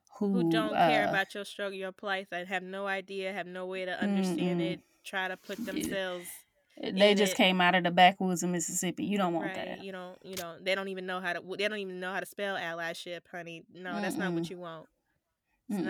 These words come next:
Speaker 1: Mm-mm.
Speaker 2: what
Speaker 1: So
Speaker 2: you
Speaker 1: you need to
Speaker 2: want.
Speaker 1: keep, keep a keen eye out for that because, and, and keep a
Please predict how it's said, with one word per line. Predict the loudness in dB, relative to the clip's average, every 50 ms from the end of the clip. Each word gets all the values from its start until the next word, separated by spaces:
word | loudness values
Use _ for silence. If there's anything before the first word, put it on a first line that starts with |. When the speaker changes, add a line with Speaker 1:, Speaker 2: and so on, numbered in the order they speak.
| 0 0 0
Speaker 1:
Mm-mm. | -2
Speaker 2:
what | -2 -2 -2
Speaker 1:
So | 0
Speaker 2:
you | 0 0
Speaker 1:
you | 0
need | 0 0 0
to | -2
Speaker 2:
want. | 0 2
Speaker 1:
keep, | 2 2 2 0 -4 _ -4
keep | 2 4 4 6 4
a | 2
keen | 2 4 2 2 4 2 0 0
eye | 0 2 0 0 -2 -4 -4
out | -2 0 2 2 0 0
for | -4 -4
that | 0 0 0 0 0 -2
because, | -4 -2 -2 -2 -2 -2 -2 -4 -6 -6 -8 -12 -16 -20 -20 -20 -20 -20 -20 -20 -20 -20 _ _ 8
and, | 10 10 10
and | 10 8 6 6
keep | 4 2 2
a | 2